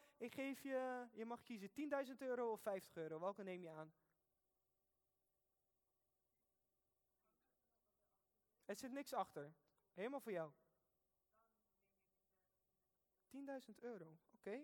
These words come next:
Iedereen is het eens met haar? Oké, als ik jullie nu kan vertellen, hè, dat er op jou staat te wachten een erfenis in de hemel, die onvergankelijk en ongerept is en die nooit verwelkt.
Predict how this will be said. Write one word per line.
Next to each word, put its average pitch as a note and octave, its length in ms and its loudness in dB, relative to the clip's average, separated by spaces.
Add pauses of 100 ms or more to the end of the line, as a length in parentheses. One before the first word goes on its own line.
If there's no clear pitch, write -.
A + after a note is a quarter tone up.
Iedereen D#4 360 2
is D4+ 100 0
het D4 140 -4
eens D#4+ 280 0
met D4 120 -2
haar? D4+ 260 4 (880)
Oké, C4+ 440 2 (300)
als C4+ 220 6
ik - 80 -8
jullie D4 200 4
nu C#4+ 140 2
kan C#4+ 200 2
vertellen, G#3+ 560 2 (160)
hè, C4 200 6 (480)
dat A#3+ 200 4
er D4+ 60 2
op C#4+ 120 4
jou D4 220 8
staat C4+ 240 6
te B3 100 0
wachten F#3+ 480 2 (640)
een A#3 180 0
erfenis C#4 560 4
in G#3 80 -2
de G3+ 60 2
hemel, G#3 500 2 (160)
die - 180 -6
onvergankelijk C#4 920 4 (180)
en A3+ 220 0
ongerept A#3+ 540 2
is A#3 260 -2 (140)
en F#3+ 180 -2
die F#3+ 340 -2
nooit B3 540 4
verwelkt. F3+ 560 4